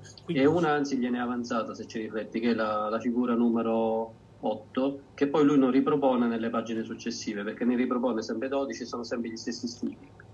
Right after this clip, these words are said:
Speaker 1: Eh, però
Speaker 2: In effetti
Speaker 1: mancano
Speaker 2: il
Speaker 1: anche i
Speaker 2: libro,
Speaker 1: due,
Speaker 2: il
Speaker 1: due
Speaker 2: libro è scritto con una
Speaker 1: invertiti.
Speaker 2: logica molto ferrata. Io poi l'ho analizzato, cioè almeno i, le prime tre pagine.
Speaker 1: Sì.
Speaker 2: Sono poi i singoli combinati, i colpi doppi combinati, i paradiddles.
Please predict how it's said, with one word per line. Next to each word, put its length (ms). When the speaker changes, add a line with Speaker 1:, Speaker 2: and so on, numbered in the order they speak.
Speaker 1:
Eh, 160
però 180
Speaker 2:
In 80
effetti 40
Speaker 1:
mancano 80
Speaker 2:
il 80
Speaker 1:
anche 20
i 60
Speaker 2:
libro, 180
Speaker 1:
due, 120
Speaker 2:
il 40
Speaker 1:
due 100
Speaker 2:
libro 180
è 40
scritto 240
con 120
una 160
Speaker 1:
invertiti. 120
Speaker 2:
logica 80
molto 800
ferrata. 560
Io 160
poi 160
l'ho 80
analizzato, 720
cioè 120
almeno 220
i, 100
le 240
prime 200
tre 200
pagine. 500
Speaker 1:
Sì. 400
Speaker 2:
Sono 260
poi 180
i 100
singoli 360
combinati, 560
i 40
colpi 220
doppi 240
combinati, 540
i 40
paradiddles. 680